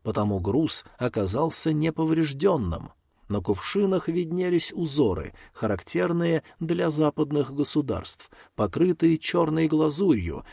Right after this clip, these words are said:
Некоторые символы были похожи на иероглифы, но точно не ханьское письмо. Я спросил, что это, но Лао Сы покачал головой и сказал, что никто из присутствующих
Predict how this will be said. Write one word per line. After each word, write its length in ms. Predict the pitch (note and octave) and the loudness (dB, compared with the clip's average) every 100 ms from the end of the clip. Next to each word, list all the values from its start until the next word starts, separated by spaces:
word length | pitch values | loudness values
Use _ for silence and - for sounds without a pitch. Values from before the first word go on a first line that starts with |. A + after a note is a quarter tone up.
| - | -8
Некоторые 560 | A2 C#3 C#3+ - A#2 G#2 | 0 0 0 -2 -2 -2
символы 640 | - F3 E3 G#2+ F2+ F2+ | -4 -4 -2 0 0 0
были 260 | G2 E3 | 2 2
похожи 560 | D3+ C3 - D#3+ D3 D#3 | 2 -2 -2 -2 0 0
на 160 | D#3 D#3 | 0 0
иероглифы, 920 | E3 C#3+ E3 F#3+ B2 F2+ F2 D2+ D#2 - - | -2 0 4 2 2 -4 -6 -10 -14 -18 -10
но 280 | D3 D#3 C3 | -2 2 2
точно 640 | A2+ E3 D3+ - - E2 E2+ - - | 0 2 2 0 -4 -4 -6 -10 -2
не 160 | F3 | 0
ханьское 680 | D#3+ - A2+ F#2 - - G2 | 0 -2 -4 -4 -4 -2 -4
письмо. 640 | F2 G#2 - G#2+ F2 B1+ - - _ _ _ | -4 -4 -4 -4 -4 -8 -16 -20 _ _ _
Я 260 | - F#2+ E3+ | -6 -4 -4
спросил, 600 | - - D#3+ - - F3 | -4 -4 -4 -2 0 0
что 440 | - - F#3+ D#3+ | -2 -2 2 4
это, 320 | G2 F2 F2+ - - - | 2 -4 -10 -12 -20 -4
но 240 | C3 D#3 | 2 2
Лао 300 | C3 A#2+ A#2 | 2 0 0
Сы 400 | A2 - F3 F#3 | -2 -4 -2 -2
покачал 580 | E3 E3 E3 - F3 E3 | -2 -4 -4 -2 0 2
головой 580 | D3+ D#3+ D#3+ D#3 F2+ D2+ - - | 2 2 2 2 0 -4 -14 -6
и 80 | B2 | -6
сказал, 580 | - F#2+ - D3+ E3 - _ | -2 -4 -2 0 0 -4 _
что 240 | - - | -4 0
никто 460 | F3+ E3+ - F#3+ F3+ | 0 -2 -4 -2 0
из 260 | - D#3 | -2 -6
присутствующих 1080 | - A#2 - G#3 F#3 - G#2+ F#2+ - - - | -4 -2 0 -2 -2 -4 -2 -2 -2 -6 -8